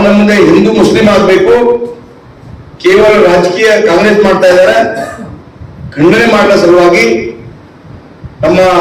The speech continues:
ವಿಜೇಂದ್ರ ನೇತೃತ್ವದಲ್ಲಿ ಹದಿನೈದು ಸಾವಿರ, ಇಪ್ಪತ್ತು ಸಾವಿರ ಆಸ್ಪಾಸ್ ನಾನು ಎಲ್ಲ ಕಡೆಯಿಂದ ಬಸವ ಕಲ್ಯಾಣ್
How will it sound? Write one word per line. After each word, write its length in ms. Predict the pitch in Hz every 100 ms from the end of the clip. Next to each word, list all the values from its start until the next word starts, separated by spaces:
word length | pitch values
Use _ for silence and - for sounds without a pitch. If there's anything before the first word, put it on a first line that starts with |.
| - -
ವಿಜೇಂದ್ರ 340 | - 214 220 214 190
ನೇತೃತ್ವದಲ್ಲಿ 640 | 180 220 214 185 180 202 208 - - - - - - - - - -
ಹದಿನೈದು 360 | 294 - 233 233
ಸಾವಿರ, 220 | 202 208 202
ಇಪ್ಪತ್ತು 260 | 175 220 208
ಸಾವಿರ 160 | 208 196 196
ಆಸ್ಪಾಸ್ 480 | 165 202 214 214 208 208 - - - - - - - - - - -
ನಾನು 200 | 170 180 175 165 - - - - - - - - - - - -
ಎಲ್ಲ 100 | 160 196 196
ಕಡೆಯಿಂದ 300 | 196 196 185 180
ಬಸವ 200 | 165 190 190
ಕಲ್ಯಾಣ್ 440 | 190 196 190